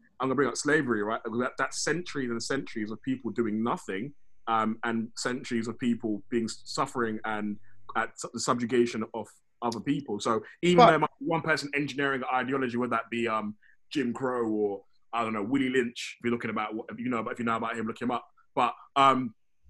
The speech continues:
Speaker 1: literally anyone doing that kind of, tho-, those kind of things, the people doing nothing, I think whilst one person might be the catalyst for it, there's thousands and thousands of people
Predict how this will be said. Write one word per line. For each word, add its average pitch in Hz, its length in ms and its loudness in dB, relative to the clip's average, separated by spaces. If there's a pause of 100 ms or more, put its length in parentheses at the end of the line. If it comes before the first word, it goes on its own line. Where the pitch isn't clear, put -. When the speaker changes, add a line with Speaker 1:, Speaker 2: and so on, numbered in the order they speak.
(120)
Speaker 1:
literally 139 260 -2
anyone 147 240 4
doing 135 200 4
that 139 140 2
kind 123 160 0
of, - 60 -12
tho-, 143 140 2
those 156 200 6
kind 123 180 0
of 117 60 -4
things, 120 120 0
the 113 60 2
people 135 180 0
doing 123 200 0
nothing, 135 280 0
I 120 60 0
think 127 260 -4
whilst 156 220 4
one 160 180 2
person 143 260 0
might 143 100 -2
be 127 60 -8
the 120 60 -6
catalyst 175 480 0
for 110 120 -2
it, 127 100 -4 (320)
there's 135 200 4 (220)
thousands 139 480 6
and 117 100 -6
thousands 135 280 2
of 110 80 -12
people 117 340 -8